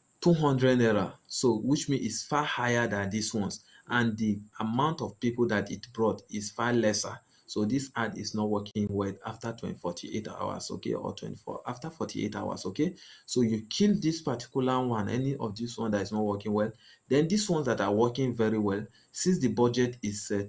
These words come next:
thirty, uh, three thousand naira, you increase the budget at least by thirty percent, which means, I don't know, uh, you calculate the percentage, you increase it, like, to about four thousand naira. Don't increase it, uh, uh, uh,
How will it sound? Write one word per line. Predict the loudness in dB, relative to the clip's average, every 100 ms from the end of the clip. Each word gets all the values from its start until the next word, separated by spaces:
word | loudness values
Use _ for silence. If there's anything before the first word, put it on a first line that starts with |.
| -4
thirty, | -6 -4 -2 -2 -2 -8 _ _ 0
uh, | 2 2
three | 2 0
thousand | 2 0 0
naira, | 0 0 2
you | 2
increase | -2 -2 -2 0
the | 0
budget | 0 0 0 -2
at | -2 0
least | 0 0
by | -4
thirty | -2 -4 -2 -6
percent, | -6 -6 -4 -4 -8 _ _ _ _ _ _ 0
which | 2 2
means, | 2 0 0 -4
I |
don't | -2 0 2
know, | 4 2
uh, | 0
you | -2 -2
calculate | -2 0 2
the | 0
percentage, | -2 -4 -4 -2 -4 -6 -16 _
you | -2 0
increase | 2 4 4
it, | 4
like, | 2 2 0
to | -4
about | -2 2 0 0 -6 _ _
four | -6 -2 -2
thousand | 0 0 2 2 2
naira. | 2 2
Don't | 2 2
increase | 0 -2 0
it, | -2
uh, | -4 -10 _ _ -12
uh, | -12 -8
uh, | -6